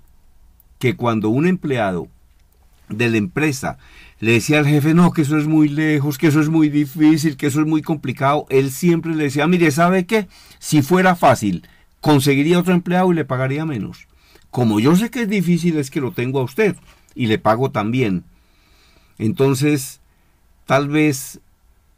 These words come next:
pensaba como pienso yo en el sentido de que uno frente a los problemas no debe enfocarse en el problema, sino en la solución. Y hay un texto absolutamente maravilloso, tal vez uno de los textos más leídos en la historia y en el mundo,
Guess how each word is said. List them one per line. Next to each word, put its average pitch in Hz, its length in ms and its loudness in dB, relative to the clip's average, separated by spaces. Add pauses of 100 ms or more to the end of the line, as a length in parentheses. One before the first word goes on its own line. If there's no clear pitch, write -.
(140)
pensaba 135 520 0
como 117 260 -4
pienso 131 320 -2
yo 131 140 -2
en 135 80 -2
el 131 140 -4
sentido 127 540 -4
de 113 140 -2
que 101 120 -4
uno 123 360 -2
frente 131 440 -6
a - 20 -8
los 123 200 -8
problemas 95 760 -4
no 117 260 -2
debe 123 420 -2 (760)
enfocarse 127 720 -2
en 127 60 -4
el 107 140 -6
problema, 113 440 -4
sino 98 260 -6
en 90 100 -4
la 87 100 -6
solución. 87 680 -6 (800)
Y 120 100 0
hay 156 160 4
un 180 140 4
texto 160 640 -2
absolutamente 156 1300 0
maravilloso, 104 800 -6 (500)
tal 123 160 -2
vez 139 180 -4
uno 156 180 -2
de 139 60 -2
los 110 200 -6
textos 135 400 -8
más 143 180 -4
leídos 143 460 -4
en 107 140 -4
la 98 100 -4
historia 156 560 -4
y 190 100 -2
en 127 100 -2
el 92 160 -2
mundo, 117 460 2